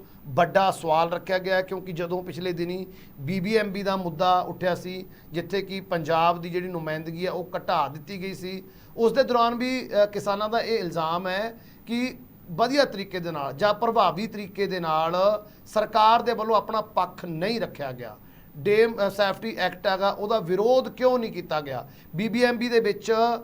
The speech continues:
ਅ, ਜਿਹੜੀ, ਅ, ਨੁਮਾਇੰਦਗੀ ਘਟਾਈ ਗਈ ਸੀ ਪੰਜਾਬ ਦੀ, ਜਦੋਂ ਕਿ ਉਹ ਪੰਜਾਬ ਦੇ ਹਿੱਸੇ ਆਉਣ ਵਾਲਾ ਡੈਮ ਹੈ, ਅ, ਜੇਕਰ ਬੀ ਬੀ ਐਮ ਬੀ ਦੀ ਗੱਲ ਕਰੀਏ, ਤਾਂ ਫਿਰ ਉਹਦਾ ਵਿਰੋਧ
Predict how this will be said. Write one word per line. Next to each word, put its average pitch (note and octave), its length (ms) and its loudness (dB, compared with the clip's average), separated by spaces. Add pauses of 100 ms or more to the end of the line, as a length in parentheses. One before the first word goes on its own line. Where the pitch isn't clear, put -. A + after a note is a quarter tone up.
(440)
ਅ, F#3+ 40 2
ਜਿਹੜੀ, A3+ 480 2
ਅ, G3+ 180 -4
ਨੁਮਾਇੰਦਗੀ F#3 600 -4
ਘਟਾਈ F#3+ 300 0
ਗਈ F3+ 140 -8
ਸੀ G3 140 -8
ਪੰਜਾਬ F3 480 0
ਦੀ, G#3 240 -8 (280)
ਜਦੋਂ G3 260 0
ਕਿ G#3+ 120 -4
ਉਹ A3 60 4
ਪੰਜਾਬ F3+ 500 2
ਦੇ G3 100 0
ਹਿੱਸੇ F3+ 240 -2
ਆਉਣ F3+ 160 0
ਵਾਲਾ F3+ 180 0
ਡੈਮ D#3+ 320 -2
ਹੈ, G3+ 260 -4 (240)
ਅ, F#3 340 2 (120)
ਜੇਕਰ F#3+ 320 4
ਬੀ F3+ 160 -4
ਬੀ F3+ 100 -2
ਐਮ F#3 140 0
ਬੀ F#3+ 100 -4
ਦੀ F#3 100 -6
ਗੱਲ F3+ 140 4
ਕਰੀਏ, F#3+ 520 2 (320)
ਤਾਂ B3+ 160 8
ਫਿਰ C4 160 8 (260)
ਉਹਦਾ C4 260 6
ਵਿਰੋਧ A3 520 4